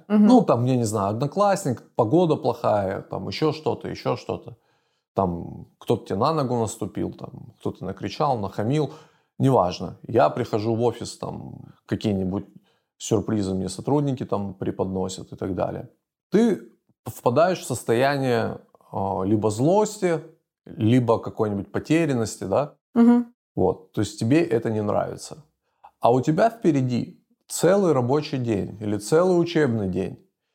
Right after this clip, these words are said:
Speaker 2: И ты на вот этом эмоциональном фоне, ну, в твоем случае не-, немного это все облегчено, а вот в моем случае не облегчено.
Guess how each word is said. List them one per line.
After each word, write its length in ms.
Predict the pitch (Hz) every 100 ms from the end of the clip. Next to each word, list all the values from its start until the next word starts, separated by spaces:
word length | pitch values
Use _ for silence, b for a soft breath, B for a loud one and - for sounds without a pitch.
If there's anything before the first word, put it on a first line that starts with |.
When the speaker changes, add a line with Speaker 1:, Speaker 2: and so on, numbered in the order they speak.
| _ _
Speaker 2:
И 100 | 135
ты 220 | 117 170
на 120 | 160 135
вот 140 | 131
этом 300 | 151 139 127
эмоциональном 600 | 127 131 - 139 143 127 120
фоне, 500 | - 226 240 120 - - _ _ _ _ 160
ну, 60 |
в 60 | 151
твоем 220 | 180 165
случае 540 | - 175 - 165 160 156
не-, 260 | 147 147 156 156
немного 720 | 147 156 160 151 147 143 139 - - -
это 180 | 131 135
все 200 | - 147
облегчено, 720 | 139 143 143 165 196 226 139
а 20 |
вот 180 | 113 120
в 40 | 135
моем 200 | 165 185
случае 340 | 156 139 139
не 80 | 131
облегчено. 600 | 131 131 123 - 123 104